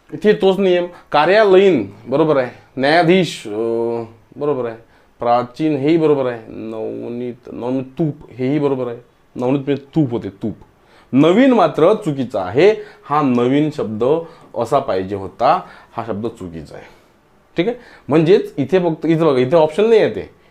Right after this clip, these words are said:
इथे हे पाच ऑप्शन आहे. कधी कधी प्रश्न असा येतो, असा येतो, म्हणजे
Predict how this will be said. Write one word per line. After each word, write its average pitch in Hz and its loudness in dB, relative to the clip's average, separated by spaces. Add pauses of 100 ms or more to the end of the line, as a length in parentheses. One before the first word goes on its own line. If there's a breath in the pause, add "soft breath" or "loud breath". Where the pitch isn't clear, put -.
इथे 135 2
हे 208 6
पाच 208 0
ऑप्शन 131 0
आहे. - -10 (1080)
कधी 127 0
कधी 143 4
प्रश्न 165 -4
असा 160 0
येतो, 220 2 (600)
असा 214 0
येतो, 202 0 (300 loud breath)
म्हणजे 127 -4